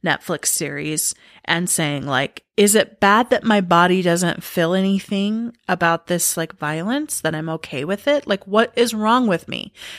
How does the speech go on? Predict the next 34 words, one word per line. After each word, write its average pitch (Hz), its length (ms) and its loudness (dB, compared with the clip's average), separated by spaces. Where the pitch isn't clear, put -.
And 202 160 0
there's 196 200 2
several 214 480 2
white 170 280 0
people 160 580 -4
saying 247 460 0
this, 135 340 -2
and 165 120 -2
he's, 170 520 -2
he's 180 540 -2
created 165 680 -2
this - 220 -2
video 151 760 0
of 160 500 -4
all 175 220 0
of 165 80 -6
these 165 180 -4
people 165 380 -6
sharing 156 500 -2
this, - 440 -2
this 180 260 2
phenomena 180 680 0
where 175 120 -2
their 165 180 0
body 165 540 0
is 170 180 -2
just - 360 -2
okay 185 800 -2
with 185 260 -4
this 165 280 0
horrendous 185 560 2
violence 165 600 -2
and 151 140 -4
these 147 200 -2